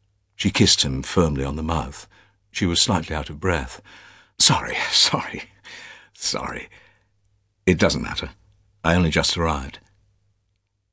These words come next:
Over the past twelve months he had learned not to ask where she had been. As well as her handbag, she was carrying a small cardboard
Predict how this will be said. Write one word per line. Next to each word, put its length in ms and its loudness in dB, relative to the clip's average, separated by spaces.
Over 100 6
the 160 4
past 180 6
twelve 240 4
months 380 0
he 60 -4
had 120 -6
learned 480 -4
not 260 -6
to 140 -12
ask 320 -10
where 120 -2
she 140 -2
had 160 -6
been. 380 0
As 140 4
well 160 4
as 80 0
her 100 2
handbag, 600 0
she 140 2
was 120 2
carrying 360 2
a 40 4
small 380 0
cardboard 640 -2